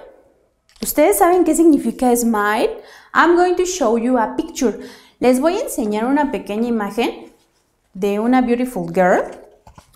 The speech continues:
Everybody look at the picture. <gasps> What is the action of the girl? ¿Qué está haciendo esta princesita? What do you think that is smile?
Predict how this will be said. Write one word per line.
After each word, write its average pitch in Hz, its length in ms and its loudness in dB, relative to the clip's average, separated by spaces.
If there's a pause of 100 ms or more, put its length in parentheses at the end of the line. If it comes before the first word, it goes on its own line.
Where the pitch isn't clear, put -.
(120)
Everybody 269 320 4
look 254 220 2
at 220 120 0
the 240 60 0
picture. 277 400 -2 (400)
<gasps> 359 1500 -10
What 302 160 8
is 330 160 4
the 320 260 4
action 277 400 2
of 254 200 0
the 240 80 2
girl? 269 320 2 (1040)
¿Qué 285 80 2
está 311 180 2
haciendo 311 560 4
esta 269 260 2
princesita? 208 580 -4 (1160)
What 254 200 2
do 285 60 2
you 302 120 2
think 247 240 0
that 233 120 0
is 190 120 -6
smile? 294 440 2